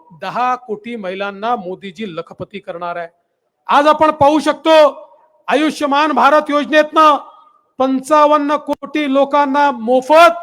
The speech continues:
उपचार, सर्व प्रकारचे ऑपरेशन त्या ठिकाणी सोय उपलब्ध करून दिली.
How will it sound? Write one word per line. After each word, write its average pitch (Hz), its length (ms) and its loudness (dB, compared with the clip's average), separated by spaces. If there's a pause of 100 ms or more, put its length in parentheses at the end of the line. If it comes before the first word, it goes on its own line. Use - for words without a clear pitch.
(340)
उपचार, 269 760 2 (220)
सर्व 262 360 0
प्रकारचे 262 500 -4
ऑपरेशन 269 760 -2 (300)
त्या 254 120 -2
ठिकाणी 254 320 -4
सोय 254 240 2
उपलब्ध 247 420 -2
करून 247 280 -4
दिली. 285 380 0